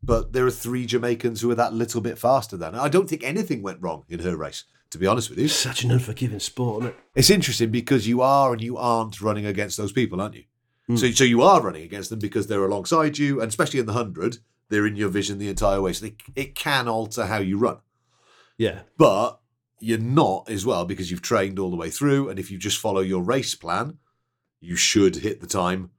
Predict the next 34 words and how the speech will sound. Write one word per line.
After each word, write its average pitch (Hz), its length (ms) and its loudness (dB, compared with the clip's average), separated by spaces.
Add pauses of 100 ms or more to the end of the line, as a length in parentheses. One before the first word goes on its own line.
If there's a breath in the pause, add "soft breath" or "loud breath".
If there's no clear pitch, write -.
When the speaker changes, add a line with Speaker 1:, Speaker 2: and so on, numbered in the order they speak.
(520)
Speaker 2:
Well, 190 100 4
yeah, 143 120 8
once 139 280 4
you 139 60 0
Speaker 1:
Supposed - 40 2
Speaker 2:
get 139 80 4
to - 40 -4
Speaker 1:
to 110 40 0
Speaker 2:
the 147 40 6
Speaker 1:
hit. 131 120 6
Speaker 2:
middle 120 120 2 (100)
distance, 123 160 -6
once 131 160 -2
you 127 80 0
get 120 60 2
eight 120 140 -4
hundred 104 320 -8
plus, - 340 -12
there's 110 160 -10
tactics - 480 -10
as 95 100 -14
well. 92 300 -6
Speaker 1:
Yes. 107 240 0
Speaker 2:
There's 95 180 -6 (200)
edging 107 260 -6
people 98 300 -6
out, 101 180 -4
and 98 80 -16
there's 92 160 -12
using 98 220 -8
the 87 80 -12
track, 101 400 -14
and 90 80 -14
there's 87 240 -16